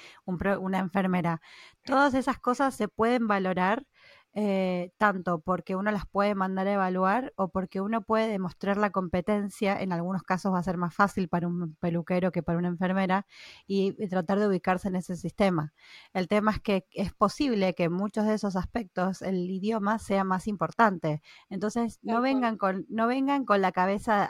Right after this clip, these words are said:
Speaker 1: de, a la, "Bueno, yo ahora, mi nueva vida va a ser limpiar". No, va a tener que posiblemente sea limpiar hasta que uno domine suficiente el idioma y pueda empezar a hacer el networking o los contactos para poder involucrarse en el mercado de lo que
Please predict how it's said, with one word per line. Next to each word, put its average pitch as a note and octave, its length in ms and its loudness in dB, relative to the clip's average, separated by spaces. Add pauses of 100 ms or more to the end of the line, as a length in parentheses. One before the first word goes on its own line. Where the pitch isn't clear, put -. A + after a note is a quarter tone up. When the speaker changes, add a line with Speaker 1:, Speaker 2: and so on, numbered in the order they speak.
Speaker 1:
de, F3+ 120 -6
a F#3 200 -2
la, F#3 240 -2
"Bueno, F3+ 520 -6
yo G#3 240 2
ahora, G#3 440 4
mi G#3+ 180 -2
nueva A3+ 280 0
vida A3+ 360 0 (120)
va G#3 60 0
a - 20 -2
ser G#3+ 160 0
limpiar". G3+ 460 0 (120)
No, E4 260 4 (460)
va A#3 60 6
a C4+ 60 6
tener C#4+ 280 2
que C#4+ 300 2
posiblemente C4+ 720 4
sea B3+ 240 2
limpiar A3+ 480 2
hasta F#3+ 260 0
que F#3 140 -4
uno G3+ 320 -2
domine G3 360 -2
suficiente F#3+ 520 -6
el F#3+ 80 -6
idioma A3 480 0 (360)
y F#3+ 120 -4
pueda G#3 480 2
empezar F#3 420 -2
a G#3 40 2
hacer G#3 380 -2
el F3+ 320 -2
networking G3+ 640 -2
o G3 40 0
los F3+ 140 -2
contactos G3+ 580 -2
para F3+ 260 0
poder F#3 260 0
involucrarse F#3 640 -2
en F#3 60 -2
el F3 100 -2
mercado F#3 640 0
de F3 220 -2
lo F3 160 -2
que E3+ 80 -4